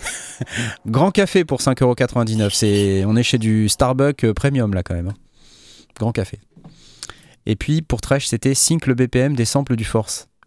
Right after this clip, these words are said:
Oui, c'est une, c'est une private joke. Parce que la semaine dernière, euh, Arcasium, il s'est un peu désynchronisé. Bon.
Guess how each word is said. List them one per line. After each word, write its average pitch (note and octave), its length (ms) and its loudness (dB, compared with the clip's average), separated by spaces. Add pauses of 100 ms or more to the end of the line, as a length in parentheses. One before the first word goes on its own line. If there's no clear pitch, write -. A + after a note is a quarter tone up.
Oui, F#2 120 -4
c'est G2 180 -4
une, F#2 180 -8 (640)
c'est - 160 -2
une A2 100 2
private A2+ 320 0
joke. G#2 260 -2 (320)
Parce - 180 -12
que - 80 -10
la F#2 300 -4
semaine G#2+ 200 -4
dernière, G#2+ 420 2
euh, F2 340 -2
Arcasium, G2+ 500 -2
il F#2 100 -2
s'est - 120 -4
un F#2 80 -2
peu G#2 120 -4
désynchronisé. F#2 580 -4 (1700)
Bon. C#3+ 260 2